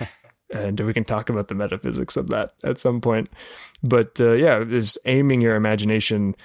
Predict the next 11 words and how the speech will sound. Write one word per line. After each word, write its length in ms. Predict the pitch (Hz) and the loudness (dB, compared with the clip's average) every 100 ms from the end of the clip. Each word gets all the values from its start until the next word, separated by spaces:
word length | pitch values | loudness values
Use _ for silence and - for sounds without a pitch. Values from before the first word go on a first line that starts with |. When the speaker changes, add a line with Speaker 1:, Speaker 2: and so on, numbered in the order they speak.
| - - _ | -20 -20 _
Speaker 2:
forward, 540 | _ - 208 110 - - | _ 0 2 2 -2 0
right? 220 | 107 127 | 0 0
Speaker 1:
Mm. 180 | 92 85 | -4 -4
Speaker 2:
So, 400 | - 101 98 - _ _ _ _ _ _ _ _ - - | 0 2 0 -4 _ _ _ _ _ _ _ _ -20 -12
you 140 | - 123 | 0 2
know, 140 | 113 | 2
there's 160 | 131 - | -2 -4
a 40 | |
lot 240 | 101 107 110 | -2 0 0
of 60 | |
things 540 | - 120 123 123 - | 0 0 2 0 -2